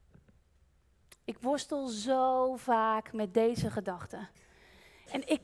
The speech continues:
kan ze maar niet stoppen. Ze beïnvloeden steeds mijn gedrag. Wilt u me helpen?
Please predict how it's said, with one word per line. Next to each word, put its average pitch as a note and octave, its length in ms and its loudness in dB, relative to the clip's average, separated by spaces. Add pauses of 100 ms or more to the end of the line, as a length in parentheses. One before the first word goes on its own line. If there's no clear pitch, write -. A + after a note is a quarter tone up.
kan E4+ 260 4
ze D4 120 0
maar C4+ 200 4
niet B3 160 0
stoppen. A3+ 460 -6 (1500)
Ze B3+ 160 -2
beïnvloeden E4+ 760 4
steeds D#4+ 560 4
mijn C4+ 300 0
gedrag. A3+ 560 -4 (1700)
Wilt B3 220 -2
u D#4 60 -2
me B3+ 100 0
helpen? G#3+ 420 0